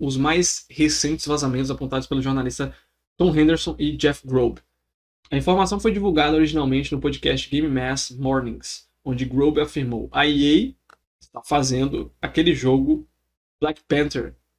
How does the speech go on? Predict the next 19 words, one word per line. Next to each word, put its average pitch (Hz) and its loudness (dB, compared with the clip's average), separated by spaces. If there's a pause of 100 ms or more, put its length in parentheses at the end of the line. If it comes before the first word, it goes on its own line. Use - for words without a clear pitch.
(160)
que 135 0
falamos, 120 -4
né? 113 -8
O 113 -6
jogo 127 -4
Pantera 139 -2
Negra. 123 -6 (320)
E 226 0
está - 0
fazendo 190 2
um 160 4
outro 175 4
jogo 151 2
da 170 2
Marvel 135 -2
que 156 -2
é 135 0
single 175 -2
player." 120 -2